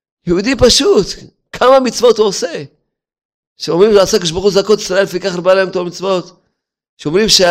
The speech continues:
כפלא אני אומר לקטך, שהריש לקיש אומר, שהרקלים שבך מלאים כמצוות כמרים, לא מבינים. זה מיליארדים של מצוות יהודי פשוט עושה.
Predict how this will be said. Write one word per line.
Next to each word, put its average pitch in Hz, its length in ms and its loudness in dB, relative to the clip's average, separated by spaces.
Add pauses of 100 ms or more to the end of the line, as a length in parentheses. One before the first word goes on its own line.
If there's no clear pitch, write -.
(880)
כפלא 190 360 0
אני 190 80 2
אומר 190 200 2
לקטך, 180 520 -2 (640)
שהריש 160 360 -2
לקיש 185 300 -2
אומר, 185 340 2 (640)
שהרקלים 160 800 0
שבך 240 360 2
מלאים 214 200 -2
כמצוות 208 380 -4
כמרים, 208 280 0
לא 220 320 0
מבינים. 285 500 0 (720)
זה - 200 -12
מיליארדים 269 600 0
של 233 120 -8
מצוות 247 460 0
יהודי 220 260 -6
פשוט 190 340 -8
עושה. 151 300 -16